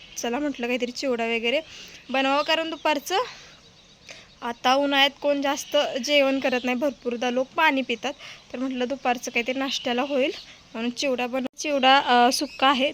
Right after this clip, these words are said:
तो वाळत ठेवलेला आहे उन्हात. इकडे थोडी सावली आहे, पण, अ, नंतर थोड्या वेळाने ऊन येईल, तोपर्यंत ह्याला मसाला वगैरे जे लागणार आहे ते, अ, घेऊन येतील.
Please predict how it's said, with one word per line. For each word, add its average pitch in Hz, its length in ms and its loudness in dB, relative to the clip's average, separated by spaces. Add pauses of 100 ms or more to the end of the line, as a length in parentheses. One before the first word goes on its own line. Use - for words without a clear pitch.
(120)
तो 254 100 0
वाळत 254 360 4 (140)
ठेवलेला 269 360 2
आहे 247 60 4
उन्हात. 247 280 0 (420)
इकडे 247 240 0
थोडी 302 140 4
सावली 302 520 8
आहे, 302 120 8 (360)
पण, 254 140 4
अ, 254 180 6
नंतर 277 400 4
थोड्या 294 220 8
वेळाने 262 260 8
ऊन 269 240 6
येईल, 294 200 6 (380)
तोपर्यंत 262 320 6
ह्याला 285 160 6
मसाला 269 420 4
वगैरे 254 360 6
जे 277 120 2
लागणार 269 340 4
आहे 349 80 2 (440)
ते, 240 260 4
अ, 240 320 0
घेऊन 262 380 2
येतील. 269 260 0